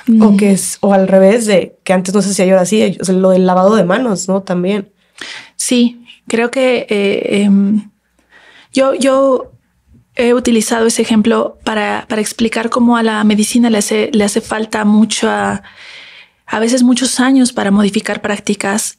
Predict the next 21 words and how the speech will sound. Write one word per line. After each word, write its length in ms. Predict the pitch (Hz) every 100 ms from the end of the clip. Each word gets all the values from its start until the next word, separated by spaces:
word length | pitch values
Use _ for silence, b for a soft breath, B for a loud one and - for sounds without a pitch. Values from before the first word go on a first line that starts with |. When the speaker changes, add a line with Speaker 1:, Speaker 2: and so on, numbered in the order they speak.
| -
Speaker 2:
aunque 400 | 202 208 208 196
haya 200 | 208 214
evidencia 520 | 214 202 190 196 214
de 80 | 190
que 80 | 202
esas 160 | 202
prácticas 380 | - 185 220 185
son 160 | 202 196
dañinas. 580 | 185 202 208 202 - - B B B B B B _
Eh, 560 | 220 214 214 208 208 247 - - - _ - - - - -
el, 320 | 110 113 - - -
el, 240 | 269 262 -
me 140 | 240 226
gusta 160 | 220
platicar 280 | 240 240 233
la 60 | 233
historia 240 | 226 240
de 100 | 214
He-, 240 | 202 - - 214
de 100 | 202
Hemmelweis, 640 | 254 240 226 208 220 -